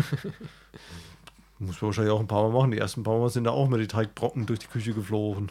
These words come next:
Speaker 1: Hm, okay.
Speaker 2: Oder festgeklebt oder sonst irgendwas. Also,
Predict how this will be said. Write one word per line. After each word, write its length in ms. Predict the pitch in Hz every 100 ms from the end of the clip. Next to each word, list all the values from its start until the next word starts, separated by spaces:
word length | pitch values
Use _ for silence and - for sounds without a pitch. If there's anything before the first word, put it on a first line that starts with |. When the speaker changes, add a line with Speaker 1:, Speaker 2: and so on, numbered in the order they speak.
| -
Speaker 1:
Hm, 80 | 80 - - -
okay. 240 | - - - - _
Speaker 2:
Oder 180 | 98 87
festgeklebt 840 | 120 107 117 - 113 117 117 -
oder 120 | 98
sonst 320 | 98 117 110 -
irgendwas. 480 | 101 95 95 92 -
Also, 180 | 101